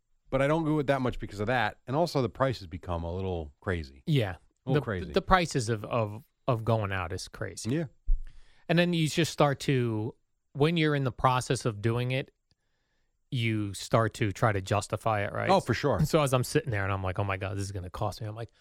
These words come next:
Speaker 2: "You know what? It's vacation week.
Speaker 1: That's true.
Speaker 2: We didn't go anywhere.
Speaker 1: That is true.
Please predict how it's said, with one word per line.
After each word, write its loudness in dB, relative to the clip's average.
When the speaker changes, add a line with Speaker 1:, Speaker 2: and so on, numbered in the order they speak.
Speaker 2:
"You -2
know 2
what? 0
It's -4
vacation -2
week. -6
Speaker 1:
That's -2
true. 4
Speaker 2:
We 8
didn't 0
go 0
anywhere. -2
Speaker 1:
That 4
is 2
true. 0